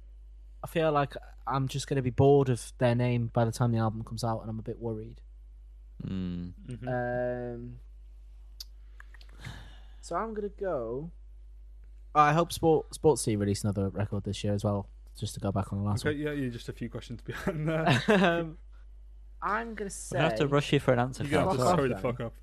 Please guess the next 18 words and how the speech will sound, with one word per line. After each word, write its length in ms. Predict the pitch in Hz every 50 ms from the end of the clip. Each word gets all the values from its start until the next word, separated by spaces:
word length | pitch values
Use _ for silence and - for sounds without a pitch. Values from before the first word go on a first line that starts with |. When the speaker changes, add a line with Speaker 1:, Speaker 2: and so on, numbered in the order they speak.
| -
Speaker 3:
Callum. 240 | - 120 113 110 107 - - - - - - - - -
Speaker 1:
I'm 600 | 151 147 147 147 151 151 151 151 151 147 143 - - - -
excited 800 | 147 123 - - - - 131 135 131 - - 131 113 101 104 - - - - - - - - - -
by 580 | - 117 113 110 107 101 98 98 101 101 101 - - - - - - - - -
Courting, 680 | - - 147 139 131 123 - - 104 90 87 87 87 - - - - - - - - - - - - - - - - -
Speaker 3:
Very 220 | 127 123 117 110
Speaker 1:
based 120 | 135 139 123
Speaker 3:
good. 60 | 117
Speaker 1:
on 200 | 107 101 101 101
Speaker 3:
They've 180 | 123 143 135 139 - - - -
Speaker 1:
the 80 | - 123
Speaker 3:
an 40 | 123
album 120 | 139 151 139
Speaker 1:
thirty 160 | 127 - 135
Speaker 3:
out. 60 | -
Speaker 1:
seconds 320 | - 131 - - 120 -
I 120 | 120 113 113
remember 460 | 110 107 110 110 107 104 107 104